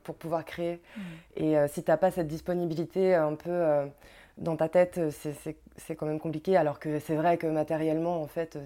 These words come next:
Speaker 1: ça m'a pris, euh, ça m'a pris, ça m'a pris trois heures de temps, tu vois.
Speaker 2: Ouais.
Speaker 1: J'aurais pu le faire n'importe quand, mais j'ai, je,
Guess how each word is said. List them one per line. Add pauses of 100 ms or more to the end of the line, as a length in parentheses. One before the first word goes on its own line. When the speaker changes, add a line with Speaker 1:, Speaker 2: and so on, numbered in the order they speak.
Speaker 1:
ça
m'a
pris, (100)
euh, (460)
ça
m'a
pris, (200)
ça
m'a
pris
trois
heures
de
temps,
tu
vois. (160)
Speaker 2:
Ouais. (440)
Speaker 1:
J'aurais
pu
le
faire
n'importe
quand,
mais
j'ai,
je,